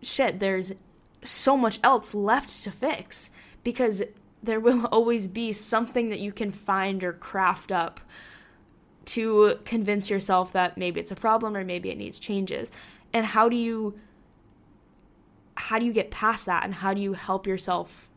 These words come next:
you know, put yourself back into focus and put yourself back into the, the controlling part of the ratio, if you will? I think if you focus on the idea of fixing, it's, you know, subconsciously perpetuating that idea of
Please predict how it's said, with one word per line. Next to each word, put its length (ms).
you 140
know, 160
put 240
yourself 460
back 240
into 180
focus 420
and 140
put 160
yourself 580
back 280
into 260
the, 220
the 100
controlling 600
part 200
of 60
the 100
ratio, 380
if 120
you 100
will? 300
I 80
think 180
if 120
you 100
focus 500
on 540
the 180
idea 560
of 160
fixing, 920
it's, 380
you 120
know, 140
subconsciously 880
perpetuating 720
that 140
idea 420
of 340